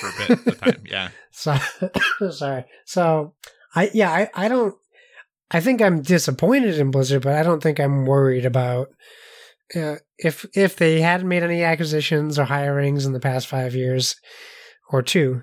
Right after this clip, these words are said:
Speaker 2: even, and, and we hadn't heard, like, I think one of the biggest problems is there hasn't really been any, like,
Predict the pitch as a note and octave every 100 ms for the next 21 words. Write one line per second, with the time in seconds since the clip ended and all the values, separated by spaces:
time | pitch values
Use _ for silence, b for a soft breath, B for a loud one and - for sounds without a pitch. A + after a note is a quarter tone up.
0 | - D3+ C#3 B2 C#3+ - - C#3 C3+ B2+
1 | E3 _ _ - C#3 C3 B2+ B2+ C#3+ D3
2 | D3 C3+ C#3 C#3 C#3 - - D3+ C#3 B
3 | B - E3 B3 - - _ _ _ -
4 | E3+ E3+ C3+ D#3+ E3+ F3+ - C3+ C3 C3
5 | B2 D#3 C#3 C3 - b b b b b
6 | b b b _ - D3+ D#3+ F#3+ F#3 E3+
7 | E3 D3 D3+ D3 C#3+ C#3 C3+ C3 C3 -
8 | _ _ - D3